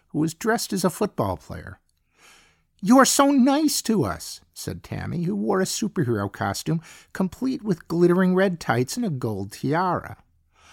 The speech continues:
"I always say you make us feel like we should be giving you treats instead of the other way around." "Thank you." Boyd caught himself blushing.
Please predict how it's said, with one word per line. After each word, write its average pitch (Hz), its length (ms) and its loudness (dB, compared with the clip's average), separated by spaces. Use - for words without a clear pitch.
"I 226 160 8
always 208 480 6
say 143 220 0
you 170 200 2
make 285 240 2
us - 100 0
feel 165 280 2
like 185 220 2
we 180 160 4
should 202 200 -2
be 196 100 2
giving 143 340 2
you 262 260 6
treats 139 440 -2
instead 156 320 -2
of 180 120 -2
the 208 100 4
other 170 180 4
way 151 280 4
around." 185 600 0
"Thank - 560 2
you." 104 200 -2
Boyd 107 240 -2
caught 107 240 -2
himself 107 460 -8
blushing. 117 460 -6